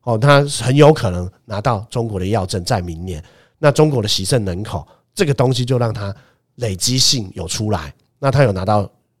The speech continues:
这个所谓的药证。那今年又有快筛试剂的题材，所以你看五月单月就赚一块二。我要讲的是，现在八月要公布第二季的营收，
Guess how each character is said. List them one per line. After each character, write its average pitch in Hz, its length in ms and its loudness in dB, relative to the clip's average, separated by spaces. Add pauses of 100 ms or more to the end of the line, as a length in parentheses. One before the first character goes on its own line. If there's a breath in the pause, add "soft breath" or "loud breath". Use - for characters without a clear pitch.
这 123 100 -2
个 98 140 -2
所 87 200 -4
谓 104 80 2
的 87 280 -4
药 101 160 -4
证。 87 180 -2 (380 soft breath)
那 139 140 2
今 143 140 -2
年 127 140 0
又 127 100 2
有 101 80 0
快 110 180 -2
筛 101 160 -4
试 101 200 -6
剂 98 100 -6
的 85 80 -6
题 87 180 -10
材， 87 140 -8 (240 soft breath)
所 - 140 -4
以 - 20 -2
你 113 60 -4
看 123 240 2
五 107 200 -4
月 143 140 6
单 135 160 4
月 139 100 6
就 127 120 4
赚 120 180 0
一 92 80 -8
块 104 220 -2
二。 85 200 -4 (440)
我 123 100 2
要 190 100 8
讲 95 220 0
的 98 100 -4
是， 123 240 0 (440 soft breath)
现 175 180 0
在 165 100 6
八 147 280 0
月 147 160 2
要 135 80 -2
公 131 180 -8
布 131 160 -6
第 131 160 -2
二 117 60 -2
季 120 120 -4
的 92 120 -6
营 82 200 -16
收， 80 240 -12